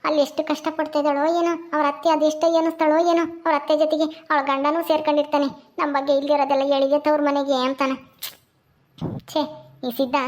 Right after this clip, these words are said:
ಸುಮ್ನೆ ದುಡ್ಡು ಕೊಟ್ಟಿದ್ರೆ, ಹಾ, ಯಾವ್ದು ಇರ್ತಿರ್ಲಿಲ್ಲ. ಹೆಂಡ್ತಿನ್ ಬೇರೆ ಕೇಳಕ್ ಹೋಗೇನೆ, ಮನೆಯಾಳ್ ನನ್ ಮಗ. ಹ್ಮ್, ನಾನ್ ಅವ್ನ್ ಎಷ್ಟು ಚೆನ್ನಾಗ್ ನೋಡ್ಕೊಂಡಿದ್ದೆ. ಮದುವೆಗಿನ ಮುಂಚೆಲೆ ರಮ್ಯಾ, ರಮ್ಯಾ ಅಂತನ ಎಷ್ಟು ತಂಗಿ, ತಂಗಿ ಅಂತ ಎಷ್ಟು ಪ್ರೀತಿಯಿಂದ ನೋಡ್ಕೊಂಬನು.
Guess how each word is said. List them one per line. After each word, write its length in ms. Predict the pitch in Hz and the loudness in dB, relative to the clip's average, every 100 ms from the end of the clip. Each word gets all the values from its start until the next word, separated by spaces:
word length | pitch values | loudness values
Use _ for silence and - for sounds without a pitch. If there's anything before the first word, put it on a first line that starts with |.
| 262 | -2
ಸುಮ್ನೆ 300 | 285 285 294 | 0 2 2
ದುಡ್ಡು 160 | 262 - | 2 0
ಕೊಟ್ಟಿದ್ರೆ, 340 | 285 285 285 | 0 0 0
ಹಾ, 520 | 294 - - 277 294 | -2 -8 -2 0 2
ಯಾವ್ದು 280 | 254 247 285 | 0 0 0
ಇರ್ತಿರ್ಲಿಲ್ಲ. 420 | 277 277 269 262 254 - - - | 0 2 2 2 0 -10 -10 -2
ಹೆಂಡ್ತಿನ್ 300 | 269 277 320 | 0 2 2
ಬೇರೆ 120 | 294 | 2
ಕೇಳಕ್ 320 | 294 294 269 262 | 2 0 0 -2
ಹೋಗೇನೆ, 260 | 254 262 240 - 294 | -2 -2 -6 -8 -4
ಮನೆಯಾಳ್ 320 | 233 226 226 | -2 0 0
ನನ್ 140 | 226 | -2
ಮಗ. 100 | 226 | -2
ಹ್ಮ್, 560 | 220 - 277 269 269 220 - - _ _ _ 269 | -6 -2 2 4 2 -2 -8 -20 _ _ _ -4
ನಾನ್ 140 | 254 | -2
ಅವ್ನ್ 140 | 262 269 | -2 -2
ಎಷ್ಟು 220 | 254 - | -4 -2
ಚೆನ್ನಾಗ್ 300 | 349 285 311 | 0 0 0
ನೋಡ್ಕೊಂಡಿದ್ದೆ. 480 | 302 294 302 294 285 | 0 2 2 2 -2
ಮದುವೆಗಿನ 540 | 285 - 254 285 294 285 | -4 -4 -2 2 2 2
ಮುಂಚೆಲೆ 320 | 294 302 302 302 - | 0 0 0 -2 -2
ರಮ್ಯಾ, 260 | 254 269 302 | -2 0 0
ರಮ್ಯಾ 280 | 277 285 285 | 0 0 -2
ಅಂತನ 200 | 285 294 247 | 0 -2 0
ಎಷ್ಟು 320 | 294 302 339 | -2 -2 -2
ತಂಗಿ, 260 | 311 294 311 | 0 0 0
ತಂಗಿ 220 | 311 285 | 0 2
ಅಂತ 120 | 285 | 2
ಎಷ್ಟು 320 | 294 285 339 339 | 0 0 -2 2
ಪ್ರೀತಿಯಿಂದ 360 | 294 302 302 294 | 0 2 2 2
ನೋಡ್ಕೊಂಬನು. 440 | 269 277 277 269 | 0 -2 -4 -4